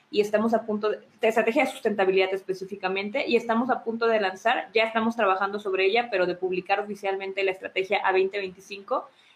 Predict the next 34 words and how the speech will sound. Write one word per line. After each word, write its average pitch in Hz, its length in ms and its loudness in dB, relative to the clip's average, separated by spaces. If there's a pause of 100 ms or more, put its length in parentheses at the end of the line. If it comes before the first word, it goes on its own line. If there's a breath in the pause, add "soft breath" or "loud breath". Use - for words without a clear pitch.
(120)
eh, 175 680 2
la 185 80 4
vamos 208 220 0
a 208 80 -2
publicar 190 420 -2
en 196 80 -4
junio 208 340 0
de 196 100 2
este 190 240 -4
año. 196 360 -2 (420 soft breath)
Y 220 540 4
realmente, 247 480 2
pues, 226 320 0
los - 140 0
pilares 208 420 2
en 233 60 -2
los 208 100 -6
que 202 80 -8
trabajamos 196 500 -2
siguen 208 240 -2
siendo 202 300 -4
los 185 220 0
mismos, 170 340 -8
¿no? 214 240 -2
Este, 196 300 -4
donde 185 220 -4
más 196 260 0
impactos 214 500 -2
tenemos 208 460 -4
en 202 80 -2
la 185 120 0
parte 190 300 0
de 196 60 -4
materiales, 208 720 2